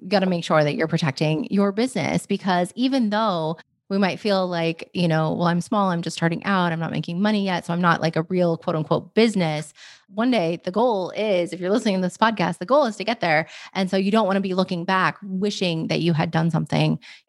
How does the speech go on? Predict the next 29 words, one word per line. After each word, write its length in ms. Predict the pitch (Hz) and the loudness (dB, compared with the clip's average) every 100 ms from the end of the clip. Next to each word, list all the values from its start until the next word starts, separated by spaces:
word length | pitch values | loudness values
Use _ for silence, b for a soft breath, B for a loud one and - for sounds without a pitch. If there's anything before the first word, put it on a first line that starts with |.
| - 180 | -12 -4
that 140 | 202 160 | 0 0
you 100 | 165 | 0
could 120 | 175 | -2
have 80 | 170 | 0
easily 340 | 175 170 165 | -2 0 0
taken 300 | 156 147 147 | 0 -2 -2
care 200 | - - | 0 0
of. 200 | - - B B B B _ | 0 -2 B B B B _
And 100 | 247 | -2
then 180 | 233 233 | 0 0
with 140 | 233 | -2
the 80 | 254 | -4
trademark, 800 | - 277 359 320 190 180 165 - - | -6 -4 0 2 2 2 -2 -8 -18
so 340 | - 220 202 | -4 2 2
with 160 | 185 196 | 2 -2
the 80 | 196 | -2
trademark 480 | 277 277 220 202 | 0 0 0 0
bundle, 520 | - 180 175 165 - - _ | 0 2 2 0 -2 -12 _
when 460 | - 202 269 381 415 | -6 0 2 2 -2
should 280 | - 277 208 | -4 -2 0
we 400 | 214 214 214 202 180 | 0 2 2 0 0
be 440 | 196 196 185 - - | 0 2 0 -2 -8
getting 320 | 180 185 294 226 | -4 0 2 0
a 60 | |
trademark? 460 | - 139 143 - 156 | 0 -2 0 0 0
Because 240 | 180 185 | -2 0
this 180 | 220 226 | 0 -2
is 80 | 262 | -2
something 420 | 226 202 196 202 | -2 0 0 -2